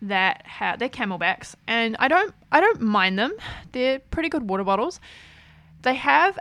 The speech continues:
a straw and a, a s-, little sippy nozzle that flips up, and it means that you can drink out of it with a straw. The problem is they get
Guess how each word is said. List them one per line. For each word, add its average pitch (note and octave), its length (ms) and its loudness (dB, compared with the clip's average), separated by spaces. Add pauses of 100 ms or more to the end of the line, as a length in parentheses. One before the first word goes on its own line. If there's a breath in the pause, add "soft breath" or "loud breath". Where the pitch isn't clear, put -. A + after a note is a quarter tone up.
a A#3+ 320 4
straw B3 760 -2
and G3+ 600 -2 (100)
a, G3 540 -2 (120)
a G3 60 -8
s-, - 240 -12
little G4 180 -2
sippy C4 480 -6
nozzle G3+ 480 -4
that G#3+ 240 -4 (140)
flips - 520 -6
up, G#3+ 280 -4
and F#3+ 180 -4
it F#3+ 60 -6
means G3 200 -6
that - 80 -10
you G3 120 -6
can F#3+ 160 -10
drink F#3 280 -8
out E3 140 -4
of E3 100 -8
it E3 80 -8
with E3+ 140 -12
a F#3 40 -10
straw. - 360 -6 (640 loud breath)
The - 60 -14
problem G4+ 280 -2
is D4 100 -4
they C4+ 80 0
get B3+ 180 -4